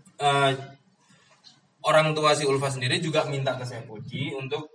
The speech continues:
untuk dinikahi karena terbelit utang dan segala macam. Nah,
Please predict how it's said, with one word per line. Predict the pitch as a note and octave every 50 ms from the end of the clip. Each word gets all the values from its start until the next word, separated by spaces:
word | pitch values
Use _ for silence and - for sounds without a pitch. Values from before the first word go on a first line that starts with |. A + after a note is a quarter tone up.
| _ _ _ _ _ -
untuk | C3 B2+ C#3 C#3
dinikahi | C3+ C3+ B2+ B2+ C3 C#3 - - D#3 C3+
karena | B2 B2 A2+ A2 A2+ C3 - C3 - - - - - - - _
terbelit | C3+ C3+ C3+ B2 B2 A#2+ A#2+ -
utang | - A2+ - - - - B2
dan | B2 B2 A#2+
segala | A#2+ A#2+ A2+ G#2+ -
macam. | - - - - C#3+ C3+ B2 B2 B2
Nah, | A#2 G#2+ G#2 G#2 - -